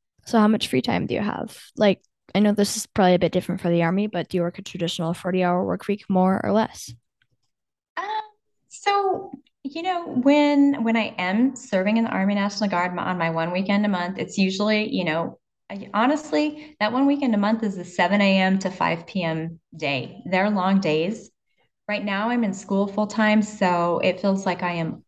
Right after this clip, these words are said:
Speaker 2: always studying. Um, I, I'm in school half a day, and then I'm probably studying eight hours. So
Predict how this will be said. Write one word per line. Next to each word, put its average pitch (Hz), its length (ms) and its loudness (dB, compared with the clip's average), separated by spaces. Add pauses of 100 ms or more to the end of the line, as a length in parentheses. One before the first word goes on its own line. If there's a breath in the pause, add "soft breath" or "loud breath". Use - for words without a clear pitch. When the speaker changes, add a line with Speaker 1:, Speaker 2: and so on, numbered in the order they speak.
Speaker 2:
always 175 580 -4
studying. 85 800 -4 (160)
Um, - 560 -10
I, 165 180 -10 (180)
I'm 185 100 -4
in 180 100 -4
school 185 360 -2
half 180 260 0
a 180 60 -2
day, 170 380 2
and 160 200 -2
then 156 220 -2
I'm 160 240 -2
probably 160 420 -4
studying 151 500 -2
eight 143 140 2
hours. 139 420 0
So 143 200 -12